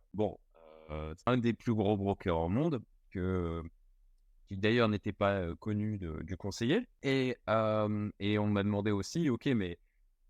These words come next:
bon, bah, vous voulez envoyer votre argent sur Interactive Broker, d'accord, ok, alors qu'est-ce que c'est ? Ah oui, c'est un broker, d'accord. Euh, mais, euh, vous, vous voulez, euh, vous voulez, euh, acheter quel type d'actif ? »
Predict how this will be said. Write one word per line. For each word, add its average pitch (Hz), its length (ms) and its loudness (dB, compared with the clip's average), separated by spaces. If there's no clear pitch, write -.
bon, 127 120 2
bah, 107 180 2
vous 107 160 -10
voulez 123 180 0
envoyer 117 280 2
votre 107 280 -2
argent 107 200 -4
sur 98 180 -4
Interactive 92 520 -6
Broker, 139 500 0
d'accord, 123 520 0
ok, 98 160 -8
alors 127 380 -2
qu'est-ce - 180 -12
que 104 80 -16
c'est ? 139 360 -2
Ah 127 180 2
oui, 127 120 -4
c'est - 160 -6
un 98 60 0
broker, 120 640 -2
d'accord. 120 480 0
Euh, 98 140 0
mais, 135 240 0
euh, 135 80 0
vous, 123 320 -6
vous 131 200 -12
voulez, 156 280 0
euh, 127 240 0
vous 123 160 -10
voulez, 143 320 0
euh, 131 200 0
acheter 131 260 -6
quel - 140 -6
type 143 200 -8
d'actif ? » 120 340 -8